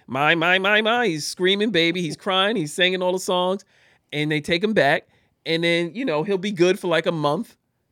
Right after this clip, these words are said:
And then he's back in these streets again. And he's doing whatever. And I will watch this person, a very proud woman, keep opening the door for him.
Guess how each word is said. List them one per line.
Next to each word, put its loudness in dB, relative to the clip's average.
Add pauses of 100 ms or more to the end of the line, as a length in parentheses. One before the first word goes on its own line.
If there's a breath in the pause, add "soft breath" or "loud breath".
And -8
then 0
he's 0
back -6
in -2
these -4
streets -2
again. -4
And -2
he's -2
doing 2
whatever. 0
And -2 (320 soft breath)
I 0
will 0
watch -2
this -2
person, -4
a -6
very -2
proud -4
woman, -2 (880)
keep -6 (100)
opening 0
the -2
door -2
for -4
him. -6